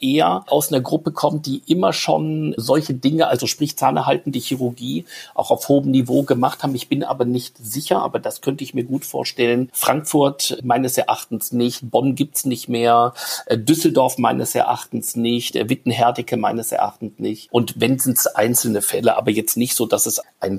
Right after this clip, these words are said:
quasi Schwerpunkt in der klinischen Tätigkeit wäre. Aber im Zweifelsfalle müsste man dann anfragen. Ich kenne auch nicht alle gleich gut. Ich kenne zwar die Kollegen, aber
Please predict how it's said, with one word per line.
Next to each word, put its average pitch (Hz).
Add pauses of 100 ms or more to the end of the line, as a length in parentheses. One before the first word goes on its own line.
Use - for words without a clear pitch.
quasi 104
Schwerpunkt 110
in 104
der -
klinischen -
Tätigkeit -
wäre. -
Aber 151
im 170
Zweifelsfalle 147
müsste 135
man 120
dann 117
anfragen. 120
Ich -
kenne 139
auch 113
nicht -
alle 131
gleich 123
gut. 117
Ich -
kenne 117
zwar -
die 123
Kollegen, 131 (440)
aber 110